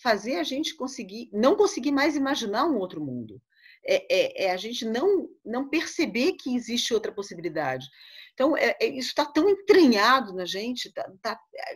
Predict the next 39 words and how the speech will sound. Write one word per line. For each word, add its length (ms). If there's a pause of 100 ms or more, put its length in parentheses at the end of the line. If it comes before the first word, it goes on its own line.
(180)
que 120
matou 420
até 240
a 40
nossa 260
própria 380
imaginação, 760 (380)
né? 120
Não, 520
a 200
dificuldade 960
de 140
imaginar 440
um, 360
um 60
novo 280
mundo 420 (320)
mostra 360
exatamente 680
isso. 180
Então, 180
o 80
que 120
eu 140
achava, 540 (340)
é, 140
lá 320
na, 440
há 40
dois 280
meses 240
atrás, 380
dois 220
meses 180
e 40
meses 220
a-, 60 (140)
dois 340
meses, 1120